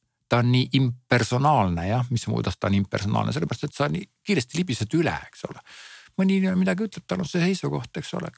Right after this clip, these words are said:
ja, ja keegi ei tea, kas talle seda öeldakse, kas talle makstakse selle eest, mida ta räägib või ei maksta. Sa, sa ei tea seda, jah. No võib ka Facebookis olla, aga Facebookis sa oled kuidagi ikkagi isiklikum ja Facebookis on,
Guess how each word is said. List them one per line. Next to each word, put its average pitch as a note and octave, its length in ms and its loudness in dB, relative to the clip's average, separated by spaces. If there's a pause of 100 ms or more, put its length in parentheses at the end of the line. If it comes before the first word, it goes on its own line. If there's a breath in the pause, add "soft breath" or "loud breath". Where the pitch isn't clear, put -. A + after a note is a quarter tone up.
(420)
ja, - 160 -10
ja - 180 -8
keegi E2+ 340 -6
ei - 60 -8
tea, G2+ 220 0
kas G#2+ 220 -2
talle G2+ 160 -2
seda F#2+ 240 -2 (640 loud breath)
öeldakse, G2+ 540 4 (800)
kas C3+ 200 2
talle C3 160 6
makstakse A#2+ 560 4
selle G2+ 320 6
eest, - 340 -2
mida A2 220 2
ta G#2 80 6
räägib G2+ 320 2
või B2 180 -2
ei D3 60 -2
maksta. - 400 -6 (240)
Sa, - 260 0
sa C3+ 140 2
ei D3 80 2
tea - 200 2
seda, - 280 -6 (160)
jah. D#3 80 0 (720 soft breath)
No A#2 140 4 (240)
võib A2+ 320 0
ka G#2+ 160 0
Facebookis G2+ 500 -2
olla, G2 220 2
aga G2 80 -4
Facebookis B2+ 480 -6
sa - 100 -4
oled G#2+ 140 -2
kuidagi A#2+ 320 -6
ikkagi G2+ 320 -2
isiklikum - 640 -8
ja F2 100 -8
Facebookis - 640 -6
on, F#2 80 -2